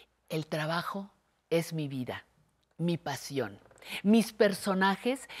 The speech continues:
me han dado disfrute, información y libertad para vivir vidas que jamás me habría atrevido a vivir", declaró para Cadena ser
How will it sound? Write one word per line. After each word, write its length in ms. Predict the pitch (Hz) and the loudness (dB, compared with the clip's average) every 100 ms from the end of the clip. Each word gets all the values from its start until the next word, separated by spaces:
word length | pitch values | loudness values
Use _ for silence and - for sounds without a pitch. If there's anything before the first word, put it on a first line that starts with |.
| - | -2
me 180 | 208 220 | 6 8
han 180 | 226 226 | 8 6
dado 280 | 196 196 208 | 6 6 4
disfrute, 680 | 170 147 - 170 180 170 | 2 -4 -2 0 2 4
información 840 | 143 143 156 139 139 - 208 214 226 - - | 2 2 2 2 0 2 4 4 2 -6 0
y 160 | 226 214 | 4 6
libertad 800 | 208 190 190 180 - 220 220 269 - - - - | 8 8 6 6 2 4 4 2 -6 -20 -20 0
para 280 | 185 180 180 | 4 6 6
vivir 580 | 170 185 180 220 233 - | 4 2 6 6 4 0
vidas 680 | - 165 214 226 208 208 - - _ _ | -10 2 6 8 6 4 -2 -18 _ _
que 160 | 247 226 | 4 6
jamás 800 | 220 214 214 220 214 - - - _ _ _ _ | 6 6 6 6 4 -2 -16 -20 _ _ _ _
me 200 | 170 170 | 2 4
habría 400 | 165 180 196 185 | 4 4 6 6
atrevido 600 | 160 165 151 151 160 147 | 4 2 2 2 0 0
a 80 | 135 | 0
vivir", 360 | 135 127 147 139 - - - - - | -2 -2 -2 -2 -6 -16 -20 -20 -6
declaró 580 | 151 165 165 160 180 196 | 2 2 6 6 6 6
para 240 | 156 127 | 4 4
Cadena 420 | - 135 147 139 | 4 4 4 4
ser 300 | - 147 147 | 2 4 4